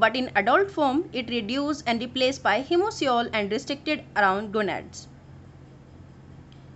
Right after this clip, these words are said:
Respiration कैसा रहेगा? Aerobic। और इनके पास कैसे रेस्पिरेटरी ऑर्गन हैं? Gills, trachea and book lungs। यहाँ से बहुत सारे कॉम्पिटिटिव एग्जाम्स में क्वेश्चन बनते हैं कि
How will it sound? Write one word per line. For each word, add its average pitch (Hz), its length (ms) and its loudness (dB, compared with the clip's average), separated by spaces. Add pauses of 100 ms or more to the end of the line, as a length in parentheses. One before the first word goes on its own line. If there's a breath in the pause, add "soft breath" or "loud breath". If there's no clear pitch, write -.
(320)
Respiration 339 600 4
कैसा 320 240 6
रहेगा? 302 400 4 (120)
Aerobic। 208 520 4 (680 loud breath)
और 220 300 6
इनके 254 220 2
पास 285 240 6
कैसे 269 280 2
रेस्पिरेटरी 277 540 2
ऑर्गन 254 320 2
हैं? 294 200 0 (340 loud breath)
Gills, 269 380 2 (160)
trachea 254 600 4
and 240 160 0
book 277 220 2
lungs। 160 380 -4 (380 loud breath)
यहाँ 262 360 4
से 349 120 0
बहुत 285 300 -2
सारे 311 140 4
कॉम्पिटिटिव 294 520 0
एग्जाम्स 233 440 0
में 233 100 -4
क्वेश्चन 233 280 -4
बनते 208 320 -2
हैं 262 200 -2 (380 loud breath)
कि 349 120 0